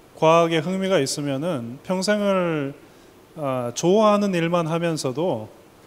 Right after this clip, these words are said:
잘했다고 칭찬 듣고, 어, 살 수 있으니까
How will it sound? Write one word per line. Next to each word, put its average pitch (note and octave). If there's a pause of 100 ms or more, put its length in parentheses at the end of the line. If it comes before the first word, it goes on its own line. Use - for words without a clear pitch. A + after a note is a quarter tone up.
(140)
잘했다고 D3+
칭찬 F3
듣고, C#3 (720)
어, C3 (640)
살 F3
수 F3
있으니까 C3+